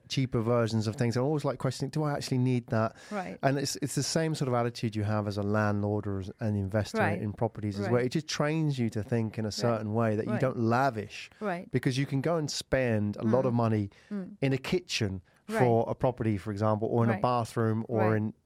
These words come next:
Speaker 1: extra stuff, which is
Speaker 2: Right.
Speaker 1: fluff.
Speaker 2: Right.
Speaker 1: When, you know, maybe the, the customer, the
Speaker 2: Hmm.
Speaker 1: tenant, just
Speaker 2: Hmm.
Speaker 1: wants certain things, right? And
Speaker 2: Right,
Speaker 1: it makes you
Speaker 2: right.
Speaker 1: sort of, "Okay, just get the basics in here."
Speaker 2: Right,
Speaker 1: Y-,
Speaker 2: right.
Speaker 1: and, you know, some people who get that market wrong, they go in
Speaker 2: Hmm.
Speaker 1: very emotionally, don't they?
Speaker 2: Right.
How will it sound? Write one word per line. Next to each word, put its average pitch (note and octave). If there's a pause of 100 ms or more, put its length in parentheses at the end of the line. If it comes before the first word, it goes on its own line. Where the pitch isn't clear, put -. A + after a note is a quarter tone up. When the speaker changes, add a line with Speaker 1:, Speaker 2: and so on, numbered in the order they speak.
(260)
Speaker 1:
extra -
stuff, -
which C3
is A#2+
Speaker 2:
Right. G3+
Speaker 1:
fluff. A#2 (120)
Speaker 2:
Right. G3+
Speaker 1:
When, C3
you C#3+
know, C#3+
maybe C#3+
the, A2+ (260)
the A2 (300)
customer, G#2+
the G#3+
Speaker 2:
Hmm. F3+
Speaker 1:
tenant, A#2+
just -
Speaker 2:
Hmm. -
Speaker 1:
wants C3+
certain B2+
things, A#2+
right? A2+
And A#2+
Speaker 2:
Right, -
Speaker 1:
it B2
makes C#3
you A3
Speaker 2:
right. G3
Speaker 1:
sort C#3
of, A2+ (120)
"Okay, B2
just -
get -
the D#3+
basics -
in F#2
here." F2+
Speaker 2:
Right, G3+ (320)
Speaker 1:
Y-, G3+
Speaker 2:
right. C3+
Speaker 1:
and, B2+
you C3+
know, B2 (180)
some E3
people D#3
who C#3
get B2+
that A2+
market A2+
wrong, A#2
they G#2+
go A#2
in A2+
Speaker 2:
Hmm. A2
Speaker 1:
very A#2
emotionally, A2
don't G#2+
they? G#3
Speaker 2:
Right. G3+